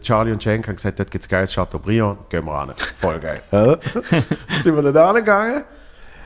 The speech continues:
Und dann erzähle ich mir, wirklich oft so im Gespräch, haben wir es irgendwie von verschiedenen Sachen, dann erzähle ich so ganz kurze Geschichten, irgendwie, ja, aber weißt du, wo wir mal in New York gesehen sind,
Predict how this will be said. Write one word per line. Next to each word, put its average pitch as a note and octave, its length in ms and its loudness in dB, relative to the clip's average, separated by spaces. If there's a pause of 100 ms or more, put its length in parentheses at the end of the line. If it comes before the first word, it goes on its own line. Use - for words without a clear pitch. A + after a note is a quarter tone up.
(260)
Und C3+ 140 2
dann F#3+ 100 2
erzähle F3+ 360 -2
ich C3+ 120 -6
mir, C4+ 400 2
wirklich G3+ 380 -2
oft G3 160 -6
so G#3+ 80 2
im G#3 240 -2
Gespräch, G3+ 420 0
haben E3+ 120 0
wir E3+ 40 0
es D#3 80 -4
irgendwie E3 220 -4
von D#3+ 140 -4
verschiedenen D#3 400 -2
Sachen, D#3+ 320 0
dann C3 100 -8
erzähle D3 260 -4
ich C3 60 -8
so - 80 -10
ganz E3 320 0
kurze D#3+ 320 -2
Geschichten, D3+ 380 -4
irgendwie, C#3 280 0
ja, C3 180 2
aber A2+ 200 -4
weißt A#2+ 180 -2
du, B2 60 -6
wo B2+ 100 -2
wir A#2+ 80 0
mal A2+ 180 0
in A2 120 0
New A2 80 0
York A2+ 300 2
gesehen C3+ 200 -2
sind, A#2 320 -2